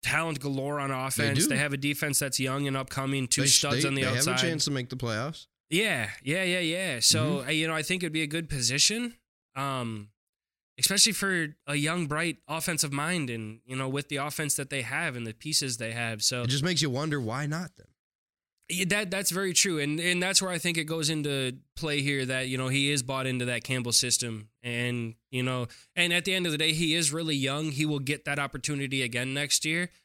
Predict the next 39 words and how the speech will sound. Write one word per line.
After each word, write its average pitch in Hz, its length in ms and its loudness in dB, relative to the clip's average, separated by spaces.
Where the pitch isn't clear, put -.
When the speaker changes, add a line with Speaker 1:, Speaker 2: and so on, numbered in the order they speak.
Speaker 1:
Maybe 156 160 0
get 160 140 2
a 151 40 2
year 139 320 0
of 135 80 -4
another 139 260 -2
coaching 139 380 -2
experience 131 460 0
just - 160 2
as 131 160 -2
an 131 60 -4
O 131 100 -2
C, 139 200 4
maybe 131 280 -2
learn 135 200 -2
a 131 60 -2
little 135 220 -2
bit 135 120 -2
more 127 280 -2
from 127 180 -2
how 127 160 -4
Campbell 127 380 -4
actually 123 260 -4
runs 127 380 0
the 139 100 -2
team 151 380 2
versus 131 340 4
just, 123 400 4
you 123 100 -6
know, 113 280 -6
runs 131 280 0
the 127 100 2
offense. 139 760 -2
Speaker 2:
Maybe 117 240 0
we'll 131 160 -2
start 127 300 0
seeing 127 300 2
products 120 500 -2
of 110 420 -4